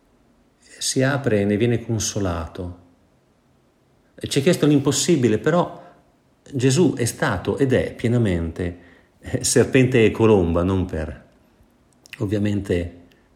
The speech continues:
paragonare il Signore animale, ma perché la parola che Lui dice prima di tutto si incarna in Lui, e qui vediamo anche tutta la ricchezza degli atteggiamenti di Gesù,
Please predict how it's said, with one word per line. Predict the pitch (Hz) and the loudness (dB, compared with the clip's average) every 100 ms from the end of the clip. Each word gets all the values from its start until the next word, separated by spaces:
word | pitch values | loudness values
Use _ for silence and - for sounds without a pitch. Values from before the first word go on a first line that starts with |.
| _ | _
paragonare | - 104 104 107 120 110 | 0 2 2 2 2 2
il | |
Signore | 101 110 110 107 | 0 0 0 2
animale, | 107 113 127 107 | 2 4 4 4
ma | 92 | 2
perché | 101 95 - 107 104 98 - - _ _ _ _ _ _ _ _ | -2 -4 -2 0 0 -2 -8 -20 _ _ _ _ _ _ _ _
la | - 92 | -12 -8
parola | 113 127 107 | -2 0 0
che | 107 | 0
Lui | 101 | 0
dice | 117 - | 0 -2
prima | - 92 | -4 -4
di | 92 | -4
tutto | 104 | -8
si | 98 | -4
incarna | 87 98 95 95 | -4 -4 -2 -2
in | 95 | 0
Lui, | 104 90 | 0 -2
e | 85 | -2
qui | 117 | -2
vediamo | 98 101 101 | 0 0 0
anche | 101 104 101 | -2 -4 -6
tutta | - - | -8 -6
la | 104 | -4
ricchezza | 98 98 - 117 - - | -4 -6 -6 -6 -6 -6
degli | 90 85 | -4 -4
atteggiamenti | 85 - 98 98 92 92 87 | -6 -6 -8 -4 -4 -4 -4
di | 87 | -6
Gesù, | 82 87 80 80 | -6 -6 -8 -12